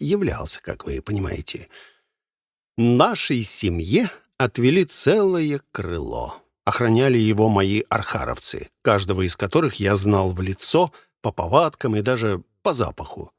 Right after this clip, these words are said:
так как мы вместе тренировались, воевали, умирали. Это если вспомнить наши приключения в дороге в Альтенбрук.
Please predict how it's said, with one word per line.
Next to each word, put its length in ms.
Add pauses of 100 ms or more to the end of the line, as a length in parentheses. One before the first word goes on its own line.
(160)
так 160
как 260
мы 260
вместе 520
тренировались, 800
воевали, 440
умирали. 600 (680)
Это 180
если 320
вспомнить 680
наши 360
приключения 720
в 80
дороге 560
в 120
Альтенбрук. 680